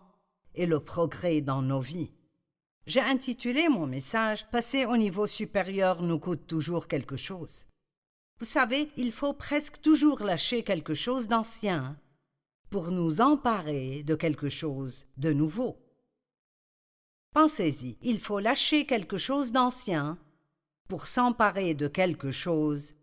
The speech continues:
de nouveau. Maintenant, Dieu a promis de bénir Abraham d'une manière plus grande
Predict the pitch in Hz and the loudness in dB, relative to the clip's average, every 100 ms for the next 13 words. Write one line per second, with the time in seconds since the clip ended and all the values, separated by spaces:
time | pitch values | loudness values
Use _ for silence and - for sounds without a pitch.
0 | _ 131 156 151 156 226 254 - _ _ | _ 0 2 2 0 -2 -4 -8 _ _
1 | _ _ _ _ _ _ 240 277 - 262 | _ _ _ _ _ _ 0 0 0 0
2 | 240 208 170 170 311 320 - 262 - 226 | -2 -6 -6 4 4 6 4 0 0 -2
3 | 214 240 220 165 147 160 202 165 151 135 | 2 2 2 2 2 2 0 -2 -2 -2
4 | 151 180 226 208 196 - _ _ _ _ | -2 0 0 -2 -6 -14 _ _ _ _
5 | _ _ _ _ _ 143 190 170 165 160 | _ _ _ _ _ -4 0 2 2 4
6 | 202 208 185 - 247 339 240 214 233 208 | 4 2 0 -4 2 4 4 4 2 2
7 | 208 208 208 | 0 -4 -8